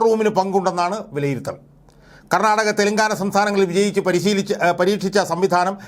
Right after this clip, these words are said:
ഈ ലോക്സഭാ തെരഞ്ഞെടുപ്പോടുകൂടിയാണ് രാജ്യത്താകമാനം വ്യാപിപ്പിച്ചത്." സംസ്ഥാന ഘടകങ്ങളുടെ റിപ്പോർട്ടിൻ്റെ അടിസ്ഥാനത്തിലാണ് കോൺഗ്രസ്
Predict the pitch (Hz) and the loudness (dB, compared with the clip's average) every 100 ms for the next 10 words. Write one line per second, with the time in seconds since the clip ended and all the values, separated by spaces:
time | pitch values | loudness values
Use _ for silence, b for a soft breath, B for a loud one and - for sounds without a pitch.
0 | B - 190 196 - 214 208 196 190 180 | B -2 2 2 0 -2 0 0 0 0
1 | 180 175 170 165 160 160 170 151 165 160 | 2 2 2 2 2 2 0 0 -2 -2
2 | 147 147 143 175 147 101 98 - - - | -2 -2 -4 -4 -2 -4 -6 -18 -20 -20
3 | - - - - - - - - B B | -20 -20 -20 -20 -20 -20 -20 -20 B B
4 | B B B B B B - 202 233 233 | B B B B B B 0 4 4 4
5 | 233 226 185 233 226 226 220 208 160 240 | 2 2 2 0 0 0 2 2 2 2
6 | 226 220 214 220 202 208 196 202 208 | 2 0 0 0 2 0 0 0 0